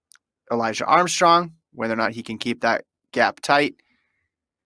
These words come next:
And for N A U, I mean, for me, the only question for N A U is Bosley, really. 'Cause if Bosley's able to roll, then they're gonna win in a rout. I know you could ask questions about everybody 'cause,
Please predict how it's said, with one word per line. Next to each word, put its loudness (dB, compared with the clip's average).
And -8
for -4
N 2
A 4
U, 4
I -14
mean, -6
for 2
me, 6
the 8
only 6
question -2
for 0
N 4
A 4
U 2
is -10
Bosley, 0
really. -10
'Cause -8
if -6
Bosley's 2
able 0
to -10
roll, 2
then -4
they're 0
gonna 0
win -2
in -6
a -6
rout. -2
I -4
know -2
you 0
could 2
ask 2
questions -2
about -4
everybody 0
'cause, -12